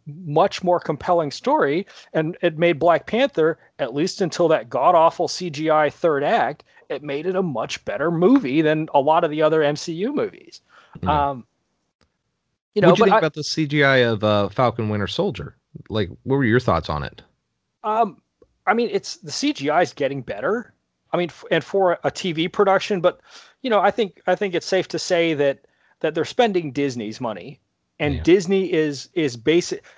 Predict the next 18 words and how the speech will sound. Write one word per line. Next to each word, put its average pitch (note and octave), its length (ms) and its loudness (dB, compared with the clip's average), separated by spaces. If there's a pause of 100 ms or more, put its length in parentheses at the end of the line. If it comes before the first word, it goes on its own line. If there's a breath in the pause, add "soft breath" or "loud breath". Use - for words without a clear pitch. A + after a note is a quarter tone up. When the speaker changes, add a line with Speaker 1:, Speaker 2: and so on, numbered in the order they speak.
(140 soft breath)
Speaker 1:
and D#3 100 0
they D#3+ 100 0
did G#3 180 4
this E3 180 -6
with D3 140 -8
WandaVision B2+ 640 -4
too. D3+ 220 -10 (420 soft breath)
They've D3 260 0
basically F3+ 600 -2
made C#3 360 2
a A2+ 80 0
six-hour C#3 720 0
movie, A#2 540 -8 (480)
and C#3 140 2
it D#3+ 120 -2
Speaker 2:
Mm-hmm. C3 220 -8
Speaker 1:
looks - 420 2
like C3+ 460 0